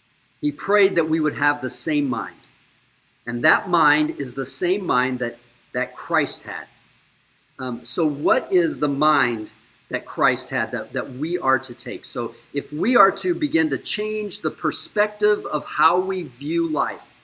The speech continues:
that's what he means by "have this mind in you." To begin to change how you look at life, okay?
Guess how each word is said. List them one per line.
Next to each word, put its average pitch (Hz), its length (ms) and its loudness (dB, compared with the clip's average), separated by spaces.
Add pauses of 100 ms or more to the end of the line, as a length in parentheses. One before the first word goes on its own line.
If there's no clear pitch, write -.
(380)
that's 147 220 0
what 214 100 4
he 202 80 -2
means 190 380 0
by 135 220 2
"have 165 360 0
this 160 240 -2
mind 139 440 0
in 113 200 -8
you." 95 140 -10 (640)
To 127 100 -12
begin 156 520 2
to 160 280 0
change 202 720 2
how 175 180 4
you 170 200 2
look 170 360 2
at 147 160 -6
life, 156 320 0 (840)
okay? 165 360 -2